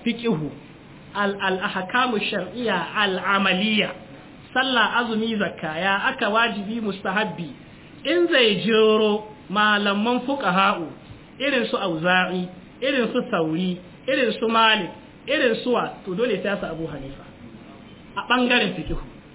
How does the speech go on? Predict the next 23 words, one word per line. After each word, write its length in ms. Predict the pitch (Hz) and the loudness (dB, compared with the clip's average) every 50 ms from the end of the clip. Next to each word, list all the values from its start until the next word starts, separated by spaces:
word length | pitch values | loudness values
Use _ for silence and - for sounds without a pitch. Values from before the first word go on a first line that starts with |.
| - - - - - - - - - | -20 -20 -20 -20 -20 -20 -14 -6 -2
Amma 260 | 220 240 247 269 269 | 0 0 2 2 2
in 300 | 269 269 269 339 381 359 | 0 0 0 0 0 0
zai 200 | 339 302 285 277 | 2 2 2 2
magana 380 | 262 254 233 254 254 247 226 214 220 | 2 2 2 0 0 0 0 -2 -2
kan 120 | - 233 | -4 -4
aqida, 600 | 240 202 185 185 190 - - 220 220 214 202 165 - - - - - - - | 0 0 0 -2 -2 -2 -2 0 2 2 2 0 -2 -6 -14 -20 -18 -10 -6
in 200 | 269 311 349 330 | -4 -2 0 2
bai 160 | 311 277 247 | 2 2 2
da 100 | 226 208 | 2 0
tabbacin 540 | 196 - - 262 262 240 214 202 - 233 226 | -2 -2 -4 -4 -2 -2 -4 -2 -2 -2 0
wannan 340 | 214 196 175 170 175 175 175 | 0 0 0 0 -2 -2 -2
gabar, 260 | 175 202 185 160 156 - - - - - - - - - - - - - | -2 -4 -4 -6 -12 -12 -14 -20 -20 -20 -20 -20 -20 -20 -20 -18 -10 -6
sai 140 | 262 311 277 | -4 0 0
ya 60 | 247 - | 0 0
sa 160 | - 226 202 | 0 -4 -2
su 80 | 190 202 | -4 -6
duka 280 | 175 185 320 294 - 220 | -4 -4 -4 -2 -2 -2
ya 80 | 214 | -2
gama 200 | 208 220 226 196 185 | -2 -2 -2 -2 -4
yake 140 | 190 240 | -4 -4
ambaton 340 | 220 214 214 208 208 214 220 196 | -4 -4 -4 -4 -4 -4 -4 -4
Abu 200 | 180 165 175 175 | -4 -4 -4 -4
Hanifa. 380 | 156 151 143 143 139 - - | -4 -4 -6 -6 -6 -10 -14